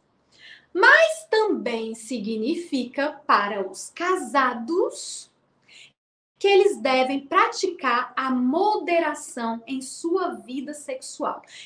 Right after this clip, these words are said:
E aí eu pergunto, o que que é moderação na sua vida sexual? Né? Me diz aí,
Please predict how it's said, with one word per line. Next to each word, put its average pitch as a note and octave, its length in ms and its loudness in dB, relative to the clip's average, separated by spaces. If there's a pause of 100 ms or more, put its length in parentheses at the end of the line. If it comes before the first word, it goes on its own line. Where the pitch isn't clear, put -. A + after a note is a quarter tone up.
E G4+ 60 2
aí G#4 120 6
eu G#4 140 4
pergunto, B3 500 -4 (180)
o F#4 320 8
que C5 360 2
que F4 280 -2
é B3 340 -2 (140)
moderação C#4+ 1600 -2
na A#3+ 200 -6
sua D#4 460 -4
vida A#3+ 440 -10
sexual? - 840 -10 (1400)
Né? G#3+ 340 -6 (760)
Me A#3+ 100 -6
diz C#4 220 -4
aí, - 280 2